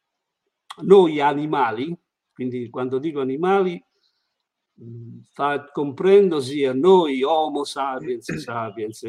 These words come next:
come sappiamo, due volte sapiens in modo molto presuntuoso, <clears throat> eh, rappresentiamo lo zero virgola tre per cento, insieme ai pesci, ai mammiferi,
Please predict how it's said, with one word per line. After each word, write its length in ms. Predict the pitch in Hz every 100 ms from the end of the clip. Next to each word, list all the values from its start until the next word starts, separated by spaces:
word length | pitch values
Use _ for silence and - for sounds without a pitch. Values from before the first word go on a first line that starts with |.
| 110
come 200 | 104 104
sappiamo, 600 | 107 98 - 120 117 110
due 200 | - 117
volte 360 | 113 113 101 117
sapiens 520 | - 110 101 - -
in 100 | 113
modo 260 | 117 120 120
molto 320 | 127 123 117
presuntuoso, 920 | 127 127 175 180 220 208 196 202 202 _ -
<clears throat> 680 | 170 180 - - 170 147 _ _ 170
eh, 480 | 160 147 139 135 -
rappresentiamo 760 | 156 156 185 214 202 180 180
lo 140 | 196 190
zero 300 | 123 156 180
virgola 320 | 165 139 127
tre 160 | 127 143
per 160 | 120
cento, 420 | - 185 131 101
insieme 340 | 120 117 156 135
ai 120 | 110
pesci, 920 | 139 160 156 - 175 170 156 139 123
ai 120 | 120
mammiferi, 1000 | 117 117 120 147 - - 123 110 104 -